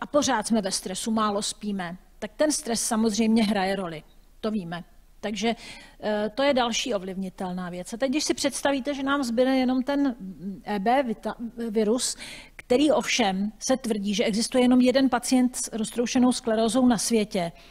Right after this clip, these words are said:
který nemá protilátky proti E B viru. My to, že člověk ho má v sobě, víme, protože vytvořil na něj protilátky a ty protilátky má. A, eh, tak se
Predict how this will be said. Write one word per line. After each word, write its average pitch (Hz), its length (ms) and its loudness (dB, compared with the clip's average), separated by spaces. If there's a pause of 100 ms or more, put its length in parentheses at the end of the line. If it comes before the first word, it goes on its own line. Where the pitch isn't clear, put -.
(160)
který 240 380 4
nemá 220 360 4
protilátky 185 640 -2
proti 190 300 -6
E 180 100 -4
B 170 180 -4
viru. 170 340 -6 (1040)
My 240 100 4
to, 240 160 4
že 240 140 4
člověk 233 420 0
ho 226 80 0
má 214 180 2
v 208 60 -6
sobě, 220 320 0
víme, 202 260 0
protože 208 680 -2
vytvořil 214 460 0
na 208 80 0
něj 202 180 0
protilátky 214 640 0
a 196 60 0
ty 214 100 -8
protilátky 202 600 -6
má. 185 320 -6 (1000)
A, 202 400 -2 (340)
eh, 214 240 -4
tak - 200 -6
se 294 180 4